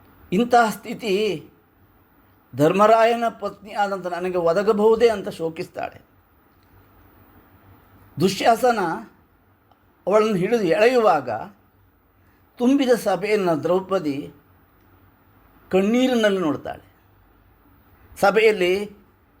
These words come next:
ಗಾಂಗೇಯ, ಅಂದರೆ ಗಂಗೆಯ ಪುತ್ರ ಭೀಷ್ಮ ಇದ್ದಾರೆ, ಗುರುಗಳಾದ ದ್ರೋಣಾಚಾರ್ಯರಿದ್ದಾರೆ,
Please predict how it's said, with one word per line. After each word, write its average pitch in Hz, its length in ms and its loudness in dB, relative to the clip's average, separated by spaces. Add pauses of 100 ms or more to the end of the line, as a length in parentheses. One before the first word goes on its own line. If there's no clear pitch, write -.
ಗಾಂಗೇಯ, 202 600 2 (300)
ಅಂದರೆ 156 200 -6
ಗಂಗೆಯ 202 420 2
ಪುತ್ರ 180 320 -8 (100)
ಭೀಷ್ಮ 180 420 -6
ಇದ್ದಾರೆ, - 440 -6 (1500)
ಗುರುಗಳಾದ 190 640 4
ದ್ರೋಣಾಚಾರ್ಯರಿದ್ದಾರೆ, 165 1300 -2